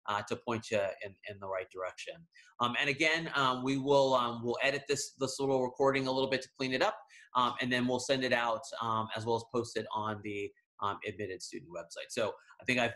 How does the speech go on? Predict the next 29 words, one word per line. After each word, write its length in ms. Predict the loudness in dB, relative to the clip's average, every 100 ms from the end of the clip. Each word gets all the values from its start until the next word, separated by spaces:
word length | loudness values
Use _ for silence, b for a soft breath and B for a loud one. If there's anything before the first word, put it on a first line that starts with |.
| 0
I've 180 | 0 0
made 200 | 2 2
my 140 | 2
public 340 | 0 -2 -2 0
service 360 | 2 2 2
announcement 540 | 0 2 0 -2 -2 -2 -4 B B
for 100 | 2
the 120 | 4
admitted 300 | 4 2 2
student 280 | 4 4 6
website 520 | 2 2 2 2 2 0
a 60 |
lot. 380 | 2 4 4 4 -4 -6 B B B
Um, 440 | 2 4 4 0 -4
that's 260 | 0 0 0 -8
the 60 |
place 260 | -2 -2 0
where 100 | 0
you 120 | 2
wanna 180 | 4 4
go 320 | 4 6 6
as, 200 | 4 2 -2
as, 160 | -4 -2 -2
as 200 | -2 -2
you, 260 | -4 -2 -2
as 140 | -4 -4
we 80 | -2
move 400 | 0 2 0 -2
toward, 400 | -2 2 2 2